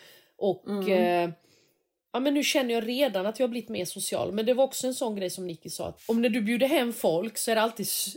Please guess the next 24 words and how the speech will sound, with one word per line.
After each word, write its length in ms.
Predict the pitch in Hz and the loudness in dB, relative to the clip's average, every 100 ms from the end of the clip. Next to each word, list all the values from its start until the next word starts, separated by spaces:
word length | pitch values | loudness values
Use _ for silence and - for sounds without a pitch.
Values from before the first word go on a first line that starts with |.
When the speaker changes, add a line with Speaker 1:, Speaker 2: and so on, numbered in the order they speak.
| - | -8
Speaker 1:
man 200 | 196 190 | -6 -4
har 60 | 190 | -2
superroligt 840 | - 262 277 - 202 196 185 202 | 0 0 -2 -4 -4 -2 -4 -6
och 80 | 202 | -6
supergott 720 | - 240 254 - 185 196 196 | -4 -2 -4 -6 -6 -4 -2
och 60 | 214 | -4
allt, 180 | 190 | -4
men 100 | 208 | -6
du 80 | 214 | -6
kanske 240 | 214 220 226 | -8 -8 -6
måste 280 | 240 - | -6 -6
njuta 320 | 208 233 240 202 | -6 -6 -4 -6
lite 240 | 220 - - | -6 -10 -10
innan 380 | 262 262 214 226 | -8 -6 -6 -6
med. 160 | 240 - | -6 -6
För 80 | |
jag 80 | 202 | -6
kan 100 | 226 | -2
också 220 | 262 233 | -2 -2
stressa 360 | 208 220 214 240 | -6 -4 -2 -2
upp 220 | 294 - | -2 -4
mig, 180 | 220 196 | -4 -4
du 80 | 208 | 0
vet. 260 | 170 151 | 0 0